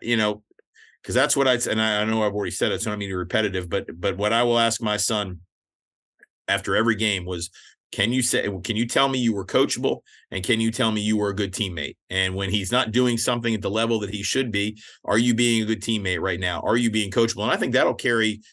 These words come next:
people through life. Are you a good coworker? Um, you know, are you, are, do, do you adapt to change in, in the professional world? You know, do you listen to your supervisor? I mean, we're talking specifically on an athletic field here, but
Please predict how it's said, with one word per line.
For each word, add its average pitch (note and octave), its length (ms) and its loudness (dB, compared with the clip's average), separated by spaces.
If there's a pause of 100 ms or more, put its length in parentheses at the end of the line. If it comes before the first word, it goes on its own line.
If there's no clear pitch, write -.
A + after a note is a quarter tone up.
(120)
people A2 260 0
through G#2+ 200 2
life. G#2+ 340 0
Are G2+ 120 2
you G#2 160 0
a G#2+ 40 -4
good A2+ 180 0
coworker? G2+ 600 2 (420)
Um, G2 600 0
you G2+ 100 -2
know, G2 240 2
are G#2+ 140 4
you, G#2+ 320 0
are, G#2 240 0
do, F#2+ 260 -10
do F#2+ 140 -6
you A2 220 4
adapt G#2+ 400 0
to G2 80 -12
change A2 520 -2
in, G#2 200 -2
in G#2 160 -2
the G#2 60 -2
professional A2 640 0
world? F2+ 380 -2
You F#2+ 80 -6
know, F#2 160 -2
do F#2 160 -6
you G#2+ 160 0
listen G#2+ 320 -2
to G#2+ 100 -6
your G2+ 100 -4
supervisor? G2 640 -4
I F#2+ 60 -6
mean, F#2+ 160 -8 (240)
we're A#2+ 160 2
talking A#2+ 480 0
specifically G#2 640 -2
on G2 160 -4
an G2 60 -4
athletic G2 460 0
field G2 280 -2
here, G2 220 -2
but F#2+ 240 -2